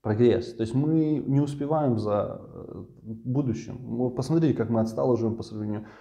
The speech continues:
с Европой, с-, со Штатами, там, с развитыми странами, Австралия, и тут же Сингапур. То есть, ну, мы отсталые. И вот эта отсталость — это потому что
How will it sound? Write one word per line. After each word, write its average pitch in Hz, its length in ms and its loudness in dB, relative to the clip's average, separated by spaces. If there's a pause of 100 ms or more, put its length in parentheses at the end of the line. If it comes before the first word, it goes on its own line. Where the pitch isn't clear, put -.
(140)
с - 100 -20
Европой, 110 560 -2
с-, - 320 -16
со 165 120 -14
Штатами, 127 600 -6
там, 113 260 -16
с - 200 -18
развитыми 110 480 -2
странами, 117 380 -2
Австралия, 107 600 -2
и 101 60 -4
тут 113 160 0
же 107 80 -2
Сингапур. 113 560 0
То - 100 -6
есть, - 140 -6
ну, 131 180 2
мы 139 220 2
отсталые. 117 680 -6 (680)
И 113 60 0
вот 120 120 2
эта 135 220 0
отсталость — 151 680 -4
это 113 140 -4
потому 131 320 0
что 117 480 0